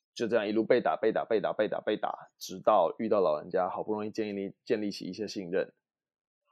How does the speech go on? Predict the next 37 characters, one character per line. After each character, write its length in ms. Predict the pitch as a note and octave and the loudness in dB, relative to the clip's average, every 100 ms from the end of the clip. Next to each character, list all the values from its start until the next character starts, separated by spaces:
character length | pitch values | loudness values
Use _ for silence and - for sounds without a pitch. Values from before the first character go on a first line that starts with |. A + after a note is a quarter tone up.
| _ | _
然 120 | - F#2 | -10 -2
后 380 | G#2+ G2 E2+ _ _ _ _ | 0 2 0 _ _ _ _
所 200 | - B2 | 2 2
以 60 | |
他 120 | C3+ | 4
在 160 | B2+ C#3+ | 6 6
老 180 | A2+ F#2 | 8 4
人 80 | G#2 | 2
家 160 | A2+ | 2
这 120 | A2+ A2 | 2 2
边， 280 | A2 G#2 - | 2 0 -2
哦， 100 | - | -8
我 160 | E2+ E2+ | -6 -6
觉 80 | G2+ | -6
得 60 | |
这 100 | G#2+ | -4
边 140 | A2+ G#2+ | -2 -4
也 60 | |
很 100 | F2 | -8
难 160 | C#2+ D2 | -14 -10
过， 260 | D#2 D2 _ _ _ _ | -8 -8 _ _ _ _
他 100 | C3 | 0
在 140 | C3+ | 4
老 160 | B2 F#2+ | 6 4
人 100 | F#2+ | 4
家 120 | A#2 | 2
这 120 | A2 | 2
边 280 | A2+ A2+ A#2+ | 2 0 -2
学 240 | B2+ - G2 | -8 -4 4
到 120 | A#2 | 6
的 60 | G#2+ | 4
事 120 | A#2 | -2
情 160 | G#2+ | -8
叫 120 | F#2 G2 | -6 -2
做 380 | G#2 E2+ - _ _ _ _ | 0 0 -2 _ _ _ _
报 200 | - F#2 | 2 2
复。 280 | D#2+ - F2+ | 2 -8 -12